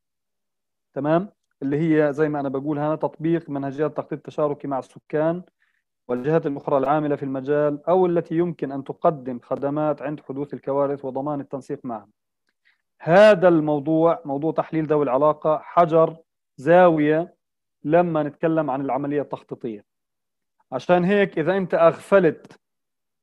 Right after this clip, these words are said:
واحدة من الجهات المهمة فعلًا واللي بت-، اللي الأصل إنها إلها شغل،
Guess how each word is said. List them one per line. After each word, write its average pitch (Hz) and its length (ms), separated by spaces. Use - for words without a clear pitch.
واحدة 165 400
من 156 100
الجهات 160 720
المهمة 160 480
فعلًا 156 520
واللي 139 220
بت-، - 180
اللي 135 260
الأصل 151 440
إنها 143 420
إلها 151 180
شغل، 160 420